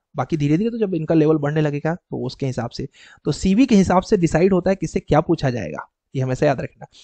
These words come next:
ठीक है? और सीवी ही आपका presentation होता है। आपकी सीवी पूरे internship में लगभग पन्द्रह से बीस बार change करवाऊंगा। आप बोलोगे, "सर, पन्द्रह से बीस बार," यस, आज आपको एक mail जाएगा और mail, sorry, WhatsApp पे ही सब कुछ करेंगे, easy रहता है।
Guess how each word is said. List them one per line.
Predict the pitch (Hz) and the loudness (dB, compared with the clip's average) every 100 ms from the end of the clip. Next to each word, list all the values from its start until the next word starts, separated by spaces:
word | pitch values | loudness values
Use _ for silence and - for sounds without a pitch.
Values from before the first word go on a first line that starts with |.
| - - | -20 -12
ठीक | 175 | -8
है? | 123 | -4
और | 135 - | -2 -2
सीवी | - 185 233 | 0 2 4
ही | 240 240 | 2 4
आपका | 165 - 190 | 2 0 -2
presentation | 147 151 151 143 208 | 0 0 0 -2 -2
होता | 180 - | -2 -2
है। | 165 180 - | -2 -4 -6
आपकी | 170 - 269 | -8 -4 -2
सीवी | 214 220 | 0 -2
पूरे | - 226 285 302 311 285 _ _ _ 190 | -4 0 2 4 4 2 _ _ _ 0
internship | 202 277 269 - 180 | 4 6 4 2 -2
में | 156 156 _ - - 190 | -4 -8 _ -20 0 4
लगभग | 214 202 254 - | 6 6 2 4
पन्द्रह | 214 214 269 | 2 6 4
से | - 214 | 4 0
बीस | 156 240 240 | 2 4 4
बार | 208 | 2
change | - 165 151 | 4 2 2
करवाऊंगा। | 131 123 110 - - _ _ _ _ _ _ | 0 -2 -4 -14 -18 _ _ _ _ _ _
आप | 170 | 2
बोलोगे, | 202 233 | 4 4
"सर, | 240 | 2
पन्द्रह | 226 180 185 | -4 0 2
से | 190 185 | 2 0
बीस | 185 | 0
बार," | 175 | 0
यस, | 147 151 131 - _ - - | 2 0 -2 -10 _ -20 0
आज | 143 165 | 4 6
आपको | 165 - | 4 0
एक | 160 - | -2 4
mail | 151 175 | 8 8
जाएगा | 165 160 196 _ _ _ | 6 2 -4 _ _ _
और | - 143 147 | -2 0 2
mail, | 190 | 2
sorry, | 175 143 | 2 0
WhatsApp | 143 147 - 180 | 0 0 -2 -2
पे | 170 | -2
ही | |
सब | 143 | -2
कुछ | 139 - | -4 -2
करेंगे, | 123 139 147 | -2 0 -2
easy | 123 123 | -2 -2
रहता | 120 | -2
है। | 127 | -2